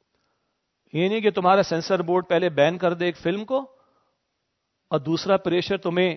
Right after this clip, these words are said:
وزیر اعظم کی حیثیت میں کمیٹی بنانے پر مجبور کر کے راتوں رات اس کو ان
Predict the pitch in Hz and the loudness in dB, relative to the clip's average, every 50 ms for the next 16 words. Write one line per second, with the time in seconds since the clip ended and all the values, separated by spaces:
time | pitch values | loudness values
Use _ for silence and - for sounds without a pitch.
0 | - _ - 151 143 151 180 165 165 156 156 143 180 175 170 185 170 143 156 151 | -6 _ -4 -4 -2 0 2 4 6 6 6 4 2 0 0 0 0 2 2 0
1 | - - 175 160 170 180 170 - 165 156 160 160 151 185 190 165 160 156 156 156 | 0 -2 -4 -4 -4 -4 -2 0 0 0 0 0 -2 0 0 2 2 4 2 2
2 | 170 175 165 185 165 160 151 139 147 151 185 185 180 - 165 147 - 220 226 269 | 0 0 -2 -2 -2 -2 -4 -4 -2 -2 -2 -2 0 0 0 0 0 0 0 0
3 | 277 - - - _ _ - 156 143 147 151 156 165 - 202 190 185 180 185 196 | -2 -4 -12 -20 _ _ -4 0 4 8 8 8 8 6 2 2 6 6 6 6
4 | 196 - 170 - - - - - - 202 214 226 240 | 4 2 -4 -8 -6 -6 -8 4 6 8 8 8 6